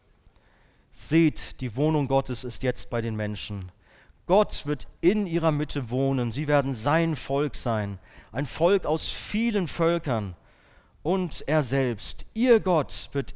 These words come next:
immer bei ihnen sein. Er wird alle ihre Tränen abwischen. Es wird keinen Tod mehr geben, kein Leid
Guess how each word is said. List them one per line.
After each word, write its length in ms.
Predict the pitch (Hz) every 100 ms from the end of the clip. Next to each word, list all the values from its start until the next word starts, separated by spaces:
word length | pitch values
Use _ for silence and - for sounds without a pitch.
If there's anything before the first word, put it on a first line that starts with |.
| -
immer 360 | 185 196 175
bei 260 | 127 147 160
ihnen 340 | 170 139 120
sein. 520 | 101 107 101 92 92 95 _ _ _ _ _ _ -
Er 240 | 151 175
wird 240 | 156 151 - -
alle 320 | 160 208 202
ihre 520 | 165 156 139 127 120
Tränen 480 | - 147 156 160 160
abwischen. 800 | 123 135 - 117 101 107 95 98 _ _ - - _ -
Es 240 | 147 -
wird 300 | 147 - -
keinen 520 | - 180 196 190 180
Tod 380 | - 190 196 -
mehr 160 | 123 104
geben, 500 | 107 95 92 90 90 - _ _ _ _
kein 380 | - 180 180 202
Leid 640 | 180 160 117 90 - -